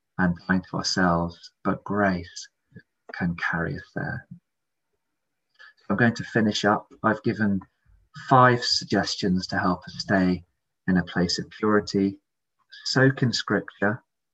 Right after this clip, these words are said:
soak in the Spirit, deal with shame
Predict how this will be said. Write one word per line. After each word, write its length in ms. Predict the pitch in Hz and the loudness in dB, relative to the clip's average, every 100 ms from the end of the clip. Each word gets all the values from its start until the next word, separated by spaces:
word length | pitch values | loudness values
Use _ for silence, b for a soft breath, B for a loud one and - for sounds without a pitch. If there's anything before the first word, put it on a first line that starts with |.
| _ _ _ _ _ _ _ _ _ _ | _ _ _ _ _ _ _ _ _ _
soak 320 | - 117 113 110 | 2 2 4 2
in 100 | 101 | 2
the 80 | |
Spirit, 520 | - - 85 90 92 - - _ _ _ _ _ _ _ _ _ - - | 0 0 2 2 2 -4 -20 _ _ _ _ _ _ _ _ _ -14 2
deal 180 | 123 110 | 4 6
with 200 | 107 - | 2 0
shame 520 | - 95 87 90 | 0 2 2 0